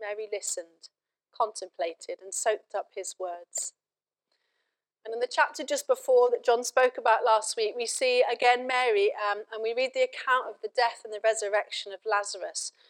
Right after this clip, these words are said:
who was Mary's brother. Knowing Lazarus was ill, Mary and Martha had sent for Jesus. But when he came, Mary remained at home, and it was her sister that went out to meet him. It's hard to know why.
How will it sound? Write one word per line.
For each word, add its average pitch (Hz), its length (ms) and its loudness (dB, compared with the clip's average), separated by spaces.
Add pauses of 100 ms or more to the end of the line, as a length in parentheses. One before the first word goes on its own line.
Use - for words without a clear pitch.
(180)
who 208 80 -14
was 208 160 -14
Mary's 185 340 -6
brother. 170 420 -4 (1120)
Knowing 240 500 0
Lazarus 185 500 -4
was 185 160 -6
ill, 180 320 0
Mary 247 400 2
and 254 140 -4
Martha 208 440 2
had - 140 -12
sent 214 380 0
for 202 80 -10
Jesus. 175 720 -8 (560)
But 240 100 -4
when 233 140 2
he 226 100 -4
came, 185 540 -6 (200)
Mary 226 380 0
remained 208 420 -4
at - 220 -4
home, 185 300 -2 (600)
and 220 60 -12
it 180 60 -6
was 214 140 -6
her 226 100 -2
sister 240 400 -6
that 175 100 -8
went 190 160 -4
out 196 280 -6
to 185 120 -10
meet 208 300 -8
him. 175 120 -14 (800)
It's - 360 -6
hard 240 260 0
to 190 140 -16
know 202 200 -6
why. 220 340 -2